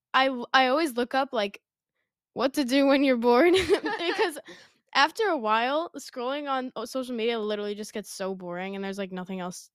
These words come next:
Speaker 1: like, there's nothing to do.
Speaker 2: Yeah,
Speaker 1: Like,
Speaker 2: I
Speaker 1: you
Speaker 2: was in
Speaker 1: just
Speaker 2: a
Speaker 1: get
Speaker 2: deep scroll this morning for, like, two hours. I don't know what happened, but
Speaker 1: Yeah.
Speaker 2: something came over me. I was zoned out and I was like, "Okay, what am I
Speaker 1: Yeah.
Speaker 2: doing with my
Speaker 1: <laughs>
Speaker 2: life?"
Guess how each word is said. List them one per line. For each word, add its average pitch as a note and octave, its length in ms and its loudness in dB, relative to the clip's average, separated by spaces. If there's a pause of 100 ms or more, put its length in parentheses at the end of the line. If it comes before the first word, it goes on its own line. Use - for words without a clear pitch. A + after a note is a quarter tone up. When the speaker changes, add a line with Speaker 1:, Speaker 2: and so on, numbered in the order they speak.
Speaker 1:
like, F#3+ 180 -8
there's F#3+ 200 -6
nothing G3 300 -4
to F3 80 -10
do. F3 380 -6
Speaker 2:
Yeah, G#3 120 -10
Speaker 1:
Like, G#3 80 -4
Speaker 2:
I - 20 -2
Speaker 1:
you G#3+ 40 -2
Speaker 2:
was A3+ 120 0
in B3+ 60 6
Speaker 1:
just C4 40 8
Speaker 2:
a A#3+ 40 6
Speaker 1:
get G3+ 80 0
Speaker 2:
deep A3 180 2
scroll G3+ 240 4
this A3+ 160 0
morning A#3 240 4
for, A3+ 100 -2
like, G#3 200 -2
two A3 180 -2
hours. A3 640 2
I G#3+ 140 8
don't A#3 140 6
know A3 140 6
what G#3+ 180 4
happened, A3+ 400 4
but A3 80 0
Speaker 1:
Yeah. - 40 -4
Speaker 2:
something B3+ 300 2
came B3 160 2
over A3+ 160 2
me. B3+ 140 4
I G#3+ 80 4
was G3+ 140 -2
zoned A3 260 2
out A3+ 160 8
and F#3 80 0
I A3+ 40 4
was A3 120 2
like, A3+ 160 0 (120)
"Okay, A#3+ 320 4
what G#3+ 320 4
am F#4 100 6
I F#4+ 60 10
Speaker 1:
Yeah. B3 80 6
Speaker 2:
doing C4 200 4
with A#3+ 160 2
my A3 100 4
Speaker 1:
<laughs> - 0 -
Speaker 2:
life?" G#3 140 2